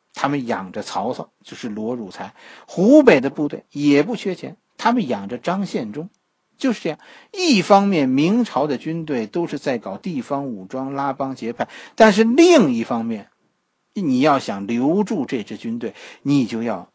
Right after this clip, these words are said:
有钱。哪儿来钱？你就得手里掌握着个把土匪，哎，把农民军抓在手里，这就，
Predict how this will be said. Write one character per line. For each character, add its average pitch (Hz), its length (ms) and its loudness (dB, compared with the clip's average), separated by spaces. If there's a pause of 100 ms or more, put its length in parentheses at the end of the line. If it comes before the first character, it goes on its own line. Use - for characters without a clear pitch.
(160)
有 90 200 -12
钱。 95 380 -8 (340)
哪 123 120 2
儿 92 120 2
来 113 180 2
钱？ 117 200 -4 (400)
你 95 200 -12
就 110 200 -6
得 98 180 -16 (320)
手 117 440 -4
里 123 280 -4 (220)
掌 120 360 -4
握 117 140 -4
着 101 140 -10
个 131 240 -4
把 - 200 -14
土 139 280 -6
匪， - 340 -6 (460)
哎， 113 260 2
把 101 200 0
农 110 220 -4
民 151 380 0
军 151 320 -6 (220)
抓 156 220 2
在 143 140 4
手 113 340 -2
里， 113 240 -4
这 135 160 -2
就， 147 160 0